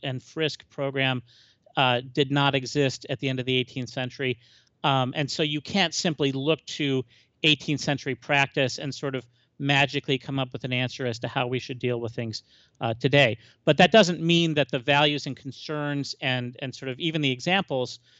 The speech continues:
uh, that we sometimes get from that period, uh, may not be helpful in reasoning by analogy to a, to, to a conclusion today. So I just wanna kinda throw that, throw that out there, a little, a little, um,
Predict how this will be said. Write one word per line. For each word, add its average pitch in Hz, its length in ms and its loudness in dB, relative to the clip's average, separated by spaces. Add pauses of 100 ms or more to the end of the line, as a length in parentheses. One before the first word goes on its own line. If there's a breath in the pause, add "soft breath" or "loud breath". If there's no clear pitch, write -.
(160 soft breath)
uh, 127 400 0
that 135 140 -2
we 135 80 -4
sometimes 131 400 -6
get 139 260 2
from 131 200 -8
that 123 220 -4
period, 131 520 -4
uh, 127 100 -4
may 135 120 -4
not 127 160 -2
be 135 80 -6
helpful 131 480 -4 (520 soft breath)
in 135 160 0
reasoning 147 380 2
by 127 160 4
analogy 131 720 0
to 120 260 -8
a, 117 60 -6 (200)
to, 127 200 -6 (140)
to - 100 -20
a - 40 -20
conclusion 123 560 -10
today. 113 320 -8
So 135 260 -2 (300 soft breath)
I 160 60 4
just 160 140 -8
wanna 156 160 2
kinda 139 200 0
throw 139 300 -4
that, 120 300 0
throw 135 200 -4
that 123 120 0
out 123 200 -2
there, 123 100 -4
a 123 60 -2
little, 127 260 0 (340 soft breath)
a 156 80 2
little, 151 360 8
um, 120 260 2